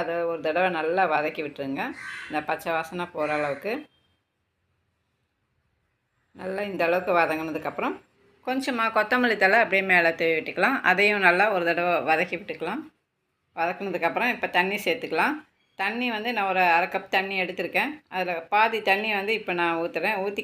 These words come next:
கலந்து பார்த்துட்டு, ஆ, திக்னஸ் போதுன்னா அதோட நிறுத்திக்கலாம், இல்லைன்னா மீதி தண்ணியை ஊத்திக்கலாம். இந்த முட்டை கிரேவியில நம்ம ஒவ்வொரு பொருள் போடும்போதும் நல்லா வதக்கி விட்டுறோம் அந்த பச்சை வாசனை போற அளவுக்கு. அப்படிங்கும்போது இது ரொம்ப நேரம் நம்ம கொதிக்க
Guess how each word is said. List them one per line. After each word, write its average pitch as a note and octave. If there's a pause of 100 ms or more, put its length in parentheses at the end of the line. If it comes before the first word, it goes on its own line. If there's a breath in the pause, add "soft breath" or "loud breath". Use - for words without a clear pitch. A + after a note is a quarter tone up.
கலந்து G#3+
பார்த்துட்டு, F3 (520)
ஆ, E3+ (360)
திக்னஸ் A3+
போதுன்னா G3 (200)
அதோட F3+
நிறுத்திக்கலாம், F3+
இல்லைன்னா F3+
மீதி D#3+
தண்ணியை D#3
ஊத்திக்கலாம். C#3+ (1400)
இந்த C4+
முட்டை A#3
கிரேவியில B3
நம்ம G#3+
ஒவ்வொரு B3+
பொருள் B3
போடும்போதும் G3+ (480)
நல்லா A3
வதக்கி G3+
விட்டுறோம் F3+
அந்த E3
பச்சை F3
வாசனை F3+ (100)
போற E3+
அளவுக்கு. F3 (500)
அப்படிங்கும்போது C4
இது B3 (100)
ரொம்ப A#3
நேரம் C4
நம்ம A#3
கொதிக்க A#3